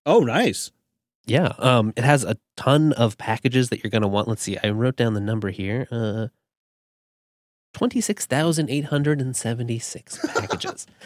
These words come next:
Speaker 2: And, you know, it doesn't have everything for thirty-two bit 'cause there's a lot of stuff that doesn't support it, but by and large, when I needed a random tool or just something,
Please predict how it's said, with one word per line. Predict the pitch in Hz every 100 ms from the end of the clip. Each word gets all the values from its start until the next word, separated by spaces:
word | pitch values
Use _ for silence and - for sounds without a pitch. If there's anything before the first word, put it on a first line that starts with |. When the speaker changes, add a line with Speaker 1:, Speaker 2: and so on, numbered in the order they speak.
| -
Speaker 2:
And, | - 190
you | 196
know, | 233 185
it | 185
doesn't | 226 233
have | 214
everything | 196 190 190 180
for | 160
thirty-two | 160 156 170
bit | 151 143
'cause | 127
there's | - 120 113
a |
lot | 135 156
of |
stuff | 156 143
that | -
doesn't | 123 120
support | 113 104 160
it, | 214
but | 123
by | 110 160
and | 175
large, | 123 196 262
when | 139 139
I |
needed | 127 160 160 135
a |
random | 120 127 143 147
tool | 127 139 135 175
or |
just | 127 127
something, | - 135 180 196